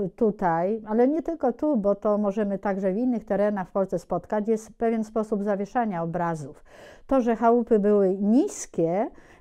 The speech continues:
y, spowodowało to, że nie można było tych wielkich obrazów, tych oleodruków świętych tak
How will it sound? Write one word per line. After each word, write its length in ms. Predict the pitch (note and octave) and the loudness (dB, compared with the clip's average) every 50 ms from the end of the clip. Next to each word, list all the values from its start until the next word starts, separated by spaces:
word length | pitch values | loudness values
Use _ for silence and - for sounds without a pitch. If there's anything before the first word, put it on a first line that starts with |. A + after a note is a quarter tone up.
| - C4+ A#3+ A#3+ A#3 A3+ | -8 -2 4 6 6 6
y, 40 | A3 | 6
spowodowało 760 | - - B3 A#3+ A#3+ A3+ G#3 A3 G#3+ A#3 C4 D#4 D#4 D4+ D4 | 4 2 2 4 4 4 4 4 4 4 2 2 2 0 0
to, 280 | D4 - B3+ C#4 C#4 | 0 0 2 2 2
że 340 | A#3 G3+ G#3+ A#3 A#3+ B3 C4 | 0 0 0 2 4 4 4
nie 120 | B3+ B3 A#3 | 4 2 2
można 340 | A3+ B3 C#4+ - D4 C4 | 2 0 0 2 0 0
było 300 | A3 G#3 A#3+ C4 C4 B3 | 2 4 6 6 6 4
tych 200 | B3 - A3 F#3+ | 2 0 0 0
wielkich 500 | G3 A3+ C4+ C#4+ - - A#3+ - - - - G3 - | 2 2 2 2 2 0 0 0 -2 -10 -10 -6 -2
obrazów, 500 | G#3+ F#3+ G3 G#3+ A3+ B3 A#3+ - F#3 - | -2 0 2 2 2 2 0 -2 -6 -2
tych 180 | - G#3 F#3+ | -2 -2 0
oleodruków 720 | G3+ G3+ G3 G3+ G3 G3 F#3+ F#3 A3+ C#4+ C#4+ - G#3+ - | 2 2 4 4 4 4 2 2 0 -2 0 -2 -4 -4
świętych 460 | - - G#3 G3 G3+ G#3+ - A#3 A#3 - | -2 0 0 0 0 0 -2 -2 -4 -2
tak 280 | - A3 G#3 - - | -6 -6 -6 -6 -10